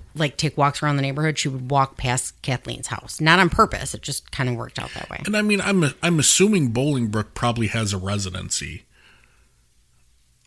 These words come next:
Speaker 1: I think they did.
Speaker 2: Uh, 'cause why, why
Speaker 1: Why
Speaker 2: else
Speaker 1: would you
Speaker 2: would you,
Speaker 1: stay?
Speaker 2: would you, yeah, why wouldn't you move at least a town over?
Speaker 1: I grew up there.
Speaker 2: Oh,
Speaker 1: You know?
Speaker 2: okay.
Speaker 1: I know. I know.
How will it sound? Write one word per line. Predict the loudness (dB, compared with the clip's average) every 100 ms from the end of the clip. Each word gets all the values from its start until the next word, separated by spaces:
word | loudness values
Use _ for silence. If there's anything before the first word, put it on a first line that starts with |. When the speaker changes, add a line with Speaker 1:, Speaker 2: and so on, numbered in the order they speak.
| -14 _
Speaker 1:
I | -2
think | 0 4 4 4
they | 2 0
did. | -2 0 2 2 0 -6 -6
Speaker 2:
Uh, | -8 -8 -10
'cause | -2 0 0 -4
why, | -2 2 4 2
why | -2 -2 0 2
Speaker 1:
Why | 2
Speaker 2:
else | 2
Speaker 1:
would | 2
you |
Speaker 2:
would | 2
you, | 2 2
Speaker 1:
stay? | 2 0 -2 -6
Speaker 2:
would | -8 -6
you, | -6 -6
yeah, | -4 -4 -6 -10
why | -6 -2
wouldn't | -2 0 0 0
you |
move | 0 0 -2 -4 -6
at | -8 -4
least | -2 -4 -6
a |
town | -8 -6 -6
over? | -6 -8 -8
Speaker 1:
I | -4 -2
grew | 0 0
up | 0
there. | -2 -8 -10 _ _ -20 -20 _ _ _ _ _ _ -8
Speaker 2:
Oh, | -8 -4 0
Speaker 1:
You | 2
know? |
Speaker 2:
okay. | 4 2 0 -2 4
Speaker 1:
I | 6
know. | 8 4 0 -10
I | -4
know. | -4 -4